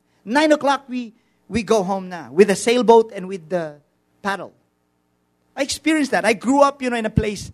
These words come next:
like that. So here, Peter was so amazed. This is not the time to catch fish. Wow!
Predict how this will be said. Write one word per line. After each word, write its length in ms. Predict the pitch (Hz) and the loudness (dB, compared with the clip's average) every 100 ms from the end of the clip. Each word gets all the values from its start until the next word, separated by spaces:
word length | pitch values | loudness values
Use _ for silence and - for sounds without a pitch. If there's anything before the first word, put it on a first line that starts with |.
| _ 175 | _ 0
like 260 | 196 175 | 2 2
that. 200 | 165 110 _ _ _ _ _ _ _ _ _ _ _ _ _ _ | -6 -10 _ _ _ _ _ _ _ _ _ _ _ _ _ _
So 180 | - 262 | -2 0
here, 380 | 262 320 370 - _ _ _ _ _ | 2 0 -4 -12 _ _ _ _ _
Peter 240 | - 349 302 | -2 -2 -2
was 220 | 240 226 | -8 -12
so 400 | - 349 311 294 - | -8 -6 -6 -8 -12
amazed. 840 | 247 254 302 339 320 285 190 - - _ _ _ _ - | -12 -8 -4 -4 -4 -10 -10 -12 -14 _ _ _ _ -2
This 180 | 381 | -2
is 200 | 359 277 | -2 -6
not 240 | 320 294 285 | -6 -8 -6
the 140 | 226 202 _ | -8 -10 _
time 440 | 285 302 349 320 233 | 0 0 0 -4 -6
to 100 | 269 | -8
catch 400 | 220 202 - - | -8 -12 -14 -10
fish. 520 | 453 359 330 - _ _ _ _ _ _ _ _ _ _ _ _ _ _ _ _ _ _ - | -10 -10 -14 -20 _ _ _ _ _ _ _ _ _ _ _ _ _ _ _ _ _ _ -8
Wow! 640 | 494 494 480 466 415 220 | -4 -2 -2 -4 -8 -12